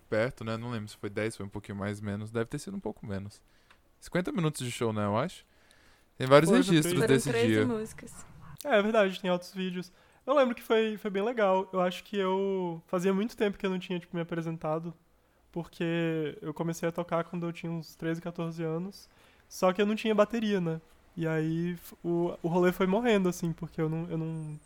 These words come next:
Speaker 2: treinava, né? Então acho que foi a primeira vez em muito tempo que eu me apresentei e foi, foi muito maneiro.
Speaker 1: Foi bem legal mesmo, tinha um bom show, teve muita gente, né? E o, o lugar era
Speaker 2: É.
Speaker 1: muito legal.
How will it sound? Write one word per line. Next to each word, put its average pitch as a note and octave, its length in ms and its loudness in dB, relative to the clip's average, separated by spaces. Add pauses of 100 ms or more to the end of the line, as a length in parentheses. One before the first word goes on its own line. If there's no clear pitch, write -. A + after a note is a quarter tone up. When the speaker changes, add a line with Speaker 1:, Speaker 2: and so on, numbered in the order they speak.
Speaker 2:
treinava, D#3 480 -2
né? C#3+ 160 -10 (680)
Então E3 220 2
acho E3+ 140 2
que - 80 -18
foi F#3 100 4
a F#3 60 4
primeira F#3 280 0
vez G3+ 200 0
em F#3+ 40 0
muito F#3+ 240 0
tempo F#3+ 220 -2
que - 80 -10
eu F3 60 -2
me E3+ 80 -2
apresentei E3 560 -4
e - 20 -12
foi, D#3+ 360 -10 (200)
foi D#3 80 -8
muito D#3 180 -4
maneiro. F3 360 -2 (240)
Speaker 1:
Foi A2+ 120 -2
bem A#2+ 140 -2
legal D3+ 340 0
mesmo, A2 280 -2
tinha A2+ 180 -8
um A2+ 60 -6
bom A#2 160 -2
show, B2 320 0
teve G#2+ 200 -6
muita A#2+ 300 -4
gente, A#2 400 -8
né? A2 220 -4
E G#2+ 60 -4
o, G#2 260 -4
o A#2 80 -6
lugar A2 300 2
era B2 100 2
Speaker 2:
É. A#2+ 40 0
Speaker 1:
muito A2 240 -6
legal. G#2+ 440 2